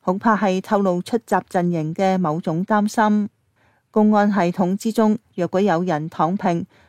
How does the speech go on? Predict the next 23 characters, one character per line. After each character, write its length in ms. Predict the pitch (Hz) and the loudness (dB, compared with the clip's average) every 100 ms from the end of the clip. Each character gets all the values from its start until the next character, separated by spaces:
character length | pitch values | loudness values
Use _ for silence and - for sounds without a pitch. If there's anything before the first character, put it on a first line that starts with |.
| _ | _
對 200 | - 240 | 2 4
老 180 | 233 190 | 6 4
百 160 | 202 208 | 2 0
姓 200 | - 214 | 0 0
嘅 100 | 208 | 2
維 260 | 190 147 156 | 2 0 0
穩 200 | 160 196 | -2 0
就 160 | 175 | 0
會 240 | 160 165 175 | 0 -2 -2
大 240 | 175 160 | -2 -2
打 200 | - 160 | -2 -4
折 160 | - 185 | -4 -8
扣。 420 | - 190 185 - _ _ _ _ - | 0 2 2 0 _ _ _ _ -2
最 180 | 190 185 | 0 2
驚 260 | 220 208 | 2 4
嘅 100 | 196 | 4
係 220 | 190 180 | 2 0
再 240 | 180 190 185 | 0 0 2
搞 180 | 170 180 | 2 0
出 140 | 226 | 0
個 260 | 214 190 190 | 0 0 0
孫 260 | - 220 | 0 2
力 80 | 196 | 0